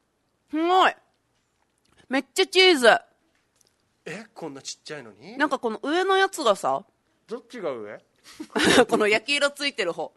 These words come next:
Speaker 2: うん。
Speaker 1: が、なんか、
Speaker 2: お！
Speaker 1: お、なんか鼻に抜けた瞬間すごい。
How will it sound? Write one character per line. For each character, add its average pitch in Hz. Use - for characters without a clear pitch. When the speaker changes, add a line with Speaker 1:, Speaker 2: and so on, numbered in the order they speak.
Speaker 2:
う 151
ん。 139
Speaker 1:
が、 233
な 240
ん 302
か、 269
Speaker 2:
お！ 233
Speaker 1:
お、 143
な 247
ん -
か 180
鼻 311
に 330
抜 320
け 320
た 302
瞬 285
間 262
す 240
ご 202
い。 -